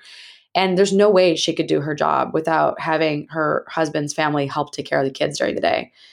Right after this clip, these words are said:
And it's like, there's so much interdependence in that family. And, um, and she has this flourishing career because she has all this social support. So, you know, I look at that and I'm like, "Man, that's winning."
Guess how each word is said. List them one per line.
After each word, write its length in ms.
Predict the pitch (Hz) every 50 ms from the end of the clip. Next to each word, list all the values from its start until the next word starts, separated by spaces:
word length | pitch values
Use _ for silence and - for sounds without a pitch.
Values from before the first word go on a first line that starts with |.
| _ _ _ _
And 140 | - 170 180
it's 160 | 180 180 -
like, 320 | 190 185 175 170 175 -
there's 260 | - 185 180 180 - -
so 240 | - 180 175 185
much 180 | 185 180 175 -
interdependence 800 | - 160 165 160 151 - 160 143 143 151 156 151 147 147 - -
in 140 | - 156
that 160 | 156 151 - -
family. 480 | 165 180 202 190 170 156 147 147 147 _ _ _ _ _ _ _ _ _ _
And, 480 | 175 185 185 180 170 165 165 165 160 - - -
um, 480 | - 170 165 160 156 151 143 - - _ _ _ _ - -
and 140 | 190 180
she 240 | - - - 220 214
has 180 | 190 196 196 185
this 160 | 208 208 -
flourishing 420 | - - 175 175 180 180 - 175
career 360 | 170 - - 190 233 214 165 -
because 200 | - - - 160
she 120 | - -
has 160 | 165 156 156 -
all 100 | 147 156
this 160 | 170 170 -
social 240 | - 202 208 - 208
support. 500 | - 147 - - - - - - - _ _ _ _ _ _ _ _
So, 640 | _ - - 196 190 185 175 170 165 156 - - - _ _ _
you 120 | 180 190 180
know, 220 | 156 156 165 175
I 140 | 175 190 214
look 160 | 262 311 320
at 80 | 277 220
that 140 | 214 220
and 80 | 226 196
I'm 60 | 196
like, 140 | 185 185 165
"Man, 180 | 180 196 208 190
that's 160 | 220 220 180
winning." 460 | 156 151 151 151 160 185 202 196 -